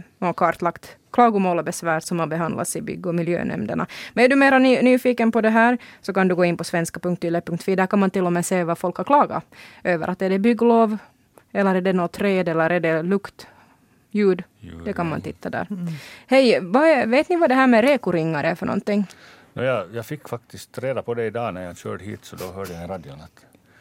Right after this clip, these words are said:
Speaker 2: jag, jag tänkte nog att det har något med, med bilringar eller något att göra. Att det,
Speaker 3: <laughs>
Speaker 2: prima bilringar eller något sånt. Nej, nej. Men ja, nu vet jag vad det är.
Speaker 1: Ja, det handlar alltså om REKO, rejäl konsument. Att man träffas mellan,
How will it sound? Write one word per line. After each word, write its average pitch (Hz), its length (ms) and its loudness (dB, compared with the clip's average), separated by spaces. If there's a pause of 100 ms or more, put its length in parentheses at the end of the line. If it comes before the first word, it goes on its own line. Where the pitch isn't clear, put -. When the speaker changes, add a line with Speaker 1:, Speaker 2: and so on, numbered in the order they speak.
(540)
Speaker 2:
jag, 92 220 -10
jag 90 120 -14
tänkte 92 320 -12
nog 87 100 -8
att 87 120 -12
det 90 80 -10
har 87 200 -10
något 87 280 -10
med, 82 140 -12 (640)
med 80 120 -18
bilringar 82 600 -12
eller 82 300 -8
något 87 200 -10
att 82 60 -16
göra. 87 160 -12
Att - 120 -14
det, - 960 0
Speaker 3:
<laughs> - 60 -4
Speaker 2:
prima 98 280 -2
bilringar 87 640 -8
eller 87 100 -8
något 92 160 -12
sånt. 92 140 -12 (180)
Nej, 101 220 -4
nej. 85 160 -10 (440)
Men 98 300 -6 (220)
ja, 131 320 -2 (280)
nu 160 180 -2
vet 120 260 -2
jag 95 60 -8
vad 92 100 -6
det 87 80 -6
är. 90 80 -10 (440)
Speaker 1:
Ja, 240 180 6
det 208 100 2
handlar 240 260 4
alltså 208 280 0
om 165 200 -2 (340)
REKO, 180 500 0
rejäl 202 440 2
konsument. 180 720 -2 (380)
Att 185 140 0
man 196 260 4
träffas 226 600 0
mellan, 190 760 -2